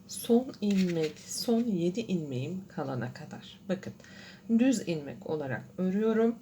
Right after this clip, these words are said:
Son yedi ilmeğim kaldığı zaman ters ilmeklere geçeceğim. Neden ters ilmeklere geçeceğim? Son yedi ilmeğimin,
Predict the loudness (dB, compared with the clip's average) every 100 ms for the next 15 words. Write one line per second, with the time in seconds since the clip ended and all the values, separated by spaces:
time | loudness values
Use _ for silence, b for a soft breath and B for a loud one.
0 | -12 -20 -20 -20 -20 -20 -20 -20 -20 B
1 | B B B -20 -20 -20 -20 -20 -20 -20
2 | -20 -20 -8 2 4 6 4 2 0 0
3 | 0 0 -4 -6 -4 -2 -2 -2 -2 -2
4 | -2 0 0 -4 -6 -12 -6 0 0 -2
5 | -4 -4 -6 -4 -2 0 -2 -4 -4 -4
6 | -6 -10 B B B B 2 2 -2 0
7 | 2 2 0 -2 -6 -6 -6 -6 -6 -8
8 | -6 -2 -2 -4 -4 0 2 4 2 0
9 | 0 2 2 -2 -6 -6 -4 -4